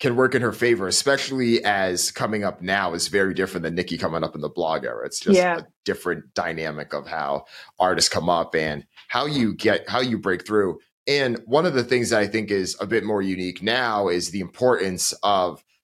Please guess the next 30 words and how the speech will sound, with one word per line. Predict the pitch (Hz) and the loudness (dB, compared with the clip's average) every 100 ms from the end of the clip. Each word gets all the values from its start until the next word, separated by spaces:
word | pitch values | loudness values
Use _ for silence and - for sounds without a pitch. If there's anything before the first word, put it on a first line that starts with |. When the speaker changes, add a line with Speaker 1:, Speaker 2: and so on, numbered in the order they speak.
| _ _ _ | _ _ _
Speaker 1:
cultivating | 131 120 120 101 101 95 | 2 2 2 2 2 2
fan | 90 107 101 | 0 0 2
bases | 95 95 95 78 | 2 0 0 -2
early | 92 101 98 | 0 2 2
and | 85 | 0
having | 85 92 87 85 | 0 -2 -2 0
that | 82 82 | 0 0
dynamic | - 82 87 98 90 82 | 0 0 0 0 -2 -4
where, | 82 82 80 73 _ _ _ _ - - | 0 2 2 0 _ _ _ _ -14 -4
you | |
know, | 85 | -2
Nicki | 87 117 107 | 0 0 0
could | 101 104 | 0 0
talk | 107 92 92 | 0 0 0
about, | 165 95 85 85 78 - _ _ _ - | 0 2 2 0 -2 -6 _ _ _ -6
you | |
know, | 85 | -6
charging | - 120 107 - | 0 -2 -2 -2
fifty | 143 110 117 | -4 -2 0
K | 120 | 0
for | 110 107 95 | 2 0 0
a | |
verse, | 107 104 107 | 2 0 2
no | 104 90 | 2 2
album | 98 98 92 87 | 2 2 0 0
out | 107 104 98 - _ _ | 0 2 0 -4 _ _
in | 110 92 | -2 -2
her | 85 123 120 107 - | 2 4 4 2 -2
days | 107 95 92 92 - - | 0 0 0 -2 -2 0
of, | 85 82 82 80 | 2 2 0 -4